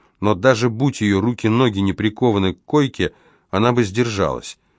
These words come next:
Сейчас этот врач...» для неё самый важный человек на земле.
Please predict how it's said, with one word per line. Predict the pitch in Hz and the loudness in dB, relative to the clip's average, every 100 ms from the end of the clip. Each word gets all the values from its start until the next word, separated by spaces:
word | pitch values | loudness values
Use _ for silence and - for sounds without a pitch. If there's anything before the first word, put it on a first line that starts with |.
| _ _ | _ _
Сейчас | - 101 - 127 - - | -6 -4 -2 -2 -2 -8
этот | 92 80 - | -8 -8 -4
врач...» | 85 78 - - _ _ _ | -2 -2 -6 -20 _ _ _
для | 87 98 | -4 0
неё | 101 110 | 2 2
самый | - 135 127 | 0 0 2
важный | 117 113 98 107 | 2 2 2 -2
человек | - 110 107 107 - | -2 -2 0 0 -2
на | 80 | -8
земле. | 71 80 76 | -8 -8 -8